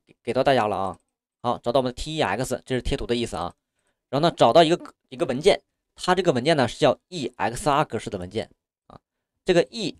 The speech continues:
X R文件什么意思呢？它这格式呢，相当于什么？是一个三百六十度循环的一个数据库，里面有非常非常丰富的颜色信息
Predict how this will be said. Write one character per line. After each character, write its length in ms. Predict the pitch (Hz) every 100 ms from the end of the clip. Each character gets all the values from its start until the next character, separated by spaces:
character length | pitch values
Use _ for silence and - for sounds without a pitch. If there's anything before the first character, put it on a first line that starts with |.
| _ _
X 340 | 104 143 - 160
R 320 | 147 160 - _
文 140 | 107
件 280 | 104 135 - - _ _
什 300 | - - 123
么 80 | 170
意 80 |
思 100 | 160
呢？ 220 | 117 107 - _ _ _ -
它 100 | 190
这 80 |
格 160 | 214 127
式 120 | 165
呢， 180 | 147 127
相 280 | - 165 165
当 160 | 165
于 140 | 139 127
什 100 | 101
么？ 140 | 98 -
是 200 | - 180
一 120 | 147
个 200 | 160 131 _ _ _ _
三 260 | - 190 180
百 140 | 120
六 120 | 110 170
十 120 | 156
度 240 | 165 -
循 260 | - - 135
环 140 | 131
的 60 | 123
一 40 |
个 80 | 127
数 200 | - -
据 100 | 165
库， 260 | - - - _ _ _
里 160 | 127 131
面 100 | 180
有 140 | 139
非 260 | - - 180
常 240 | 156 110
非 100 | -
常 140 | 127 123
丰 240 | - 139
富 100 | 135
的 80 | 123
颜 240 | 98 87
色 180 | 95 135
信 220 | - 127
息 300 | 110 - 120